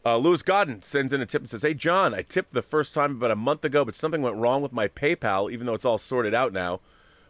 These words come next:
One part of my question went through. I just wrote in to apologize for the inconvenience. That's all. I'll try again soon." Well, Lewis, what a very nice thing for you to do. How ve-, you're a very considerate man you are. Uh, thank you for that. And, uh, we do look forward to the next question. Hopefully,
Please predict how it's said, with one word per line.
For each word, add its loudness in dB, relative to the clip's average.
One 2
part 2
of 0
my 2
question 0
went -4
through. 2
I -2
just -2
wrote 4
in 0
to -4
apologize 0
for -14
the -6
inconvenience. -4
That's 0
all. 2
I'll -16
try -12
again -14
soon." -14
Well, 0
Lewis, -4
what -10
a -6
very -2
nice -6
thing -6
for -8
you -4
to -8
do. -4
How -4
ve-, -10
you're -10
a -10
very -4
considerate -8
man -4
you -2
are. 0
Uh, 0
thank -2
you -2
for -16
that. 0
And, -2
uh, 2
we -4
do -4
look -6
forward -4
to -10
the -6
next -6
question. -4
Hopefully, -6